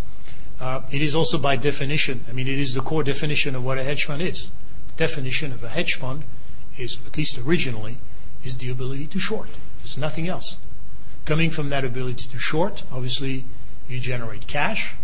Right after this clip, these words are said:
so you need to borrow in order to short. You need to have a margin account, and by definition, you, uh, extract a funding capability from that short, which you convert into leverage. So leverage was the result of the ability to short.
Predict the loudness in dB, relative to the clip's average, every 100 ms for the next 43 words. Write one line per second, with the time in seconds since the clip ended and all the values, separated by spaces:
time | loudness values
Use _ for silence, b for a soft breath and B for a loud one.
0 | 0 0 0 0 0 0 0 0 0 0
1 | 0 2 2 2 0 0 0 0 0 0
2 | 0 0 0 0 0 0 0 0 0 0
3 | 0 0 0 0 0 0 0 0 B B
4 | B 0 0 0 0 0 0 0 0 0
5 | 0 0 0 0 B B 0 0 0 -2
6 | -2 -2 0 0 0 0 0 0 0 0
7 | 0 0 0 0 0 0 0 0 0 0
8 | 0 0 0 0 0 0 0 0 B B
9 | B 0 0 0 0 0 0 0 0 0
10 | 0 0 0 0 0 B B B 0 0
11 | 0 0 0 0 0 0 0 0 0 0
12 | 0 0 0 0 0 0 0 0 0 -2
13 | -2 0 0 0